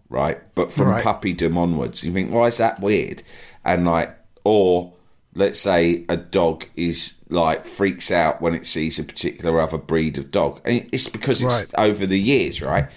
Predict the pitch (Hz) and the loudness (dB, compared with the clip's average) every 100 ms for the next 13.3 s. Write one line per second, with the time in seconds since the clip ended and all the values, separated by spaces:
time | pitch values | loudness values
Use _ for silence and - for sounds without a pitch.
0 | - - - - 120 - 73 131 - - | -20 -6 -2 0 0 -2 -4 -2 -4 0
1 | 170 175 139 131 160 160 87 80 - 127 | 2 2 0 2 2 2 0 -4 -4 2
2 | 147 156 127 - - 143 123 - 113 120 | 2 2 -2 -6 -4 -2 -4 -6 -6 -4
3 | 143 135 78 - 62 78 - - - - | -2 -2 -4 -4 -2 -2 -4 -20 -12 0
4 | 110 110 160 139 113 117 120 - 117 - | 0 2 4 4 4 0 -2 -2 -4 -4
5 | - 127 143 - - 117 113 - 113 110 | -2 2 2 2 0 0 0 -2 -2 -2
6 | - 113 113 113 - 73 78 87 90 87 | -2 2 4 2 0 -2 0 2 2 2
7 | 101 101 - 101 92 - 92 92 98 123 | 2 2 2 0 0 0 0 2 0 0
8 | 78 65 - 69 98 - - - - 76 | 0 0 0 0 -2 -6 -20 -20 -6 2
9 | 76 92 - - - - - - - 190 | 4 2 0 -10 -20 -20 -20 -10 -2 0
10 | 185 214 196 180 139 190 180 196 175 - | 0 0 0 0 0 0 0 -2 -2 0
11 | 170 127 - 127 - 131 - - 135 98 | 0 0 0 0 -2 -2 -2 0 2 4
12 | 98 107 104 - 98 - - 104 110 107 | 4 2 2 0 0 -2 2 4 4 2
13 | 78 73 101 | 0 -2 -6